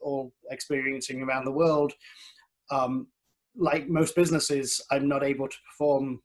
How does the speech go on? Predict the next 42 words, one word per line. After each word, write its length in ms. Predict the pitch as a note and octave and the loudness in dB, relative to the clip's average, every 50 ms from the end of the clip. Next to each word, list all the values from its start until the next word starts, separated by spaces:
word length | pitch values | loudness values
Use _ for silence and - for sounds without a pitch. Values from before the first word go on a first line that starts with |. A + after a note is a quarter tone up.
| _ _ _ - | _ _ _ -2
live 420 | D3+ C#3+ C#3+ C#3 C#3 C#3 C3+ C3 C3+ | 0 2 4 4 4 2 2 0 -2
at 120 | B2+ A#2+ | -2 -2
birthday 360 | C#3 C3+ C3 B2 - C#3+ C3 | 0 0 0 0 -2 -4 -2
parties 480 | - C3+ B2+ B2 B2 B2+ B2 B2 A#2+ - - | 0 2 2 2 2 2 0 -2 -4 -6 -6
because 380 | B2 A#2+ - B2+ A#2+ A2+ A#2 | -8 -6 -4 -6 -6 -6 -4
nobody's 340 | B2 A#2+ A#2+ A#2 A#2 A#2 A#2 | -4 -4 -2 -2 -4 -4 -4
allowed 260 | A#2+ A#2+ A#2 A#2 - | -2 -2 -2 -2 -2
to 220 | - B2 A#2 A2+ G#2 - - - - | -4 -4 -4 -4 -6 -8 -12 -10 -6
gather 320 | - A#2 A2+ A2+ A#2+ A#2 | -4 -4 -2 -2 -4 -4
in 160 | A2+ G#2+ A#2 A#2 | -6 -6 -6 -4
groups. 360 | C#3+ C#3+ C3+ A#2+ - - - - - - - - - - _ - | -2 -2 -2 -2 -6 -14 -18 -20 -20 -20 -20 -20 -20 -12 _ -4
And 100 | D3 C#3+ | -2 2
so 100 | D#3+ D#3+ | 4 4
I 60 | D#3 | 4
came 240 | D3+ F#3 G3 F3+ F3+ | 6 6 4 4 4
up 80 | F3+ | 2
with 140 | E3+ D#3 C#3+ | 0 0 -2
an 80 | D3 C#3 | 0 0
idea 380 | C#3+ D3 C#3+ D3 C#3+ C#3+ C3+ | 2 2 2 4 2 2 2
that 140 | B2+ C3 B2+ | 2 0 0
I 60 | B2+ | 0
would 200 | B2+ B2+ C3 - | 0 -2 -4 -6
do 160 | - C3 B2+ | -6 -6 -4
magic 340 | B2+ B2+ C3 B2 C3+ C3+ A#2+ | -2 -2 -2 -2 -2 -6 -6
shows 360 | - - B2 B2 B2 A#2+ A#2 | -4 -4 -2 -2 -2 -4 -6
completely 500 | - - B2+ A#2+ - - C#3+ C3+ C3+ B2 | -8 -8 -8 -6 -4 -4 -6 -6 -6 -10
free 200 | - - C#3 B2+ | -12 -8 -6 -6
of 120 | B2 A#2+ - | -6 -6 -4
charge, 360 | - C#3 B2 B2 B2 B2 A#2+ - - _ _ _ _ _ _ - A#2+ | -2 0 2 2 2 2 0 -4 -10 _ _ _ _ _ _ -6 -4
um, 360 | A#2+ A2+ A2+ G#2 A2+ A2+ - _ _ _ _ _ _ - | -2 -2 -2 -2 -6 -10 -16 _ _ _ _ _ _ -2
all 180 | C#3+ C#3 C#3+ | 0 0 2
around 200 | C3 B2+ B2+ B2 | 2 2 2 2
the 60 | C3 | 0
world. 320 | B2+ C#3+ C#3+ C3+ C3 B2 A#2+ | 0 0 2 2 0 0 -2
And 100 | A#2 A#2 | -2 -4
I've 140 | A#2 A2+ - | -4 -4 -8
done 140 | C3 B2 A#2 | -10 -10 -10
some 180 | - C3 B2 | -8 -8 -6
in 140 | A#2+ A#2 A#2 | -6 -6 -6
the 100 | A#2 A#2 | -6 -6
U 140 | A#2 A#2 A2+ - | -6 -8 -6 -4
K 320 | B2 A#2 A#2 A#2 A2 - | -2 -2 0 0 -2 -4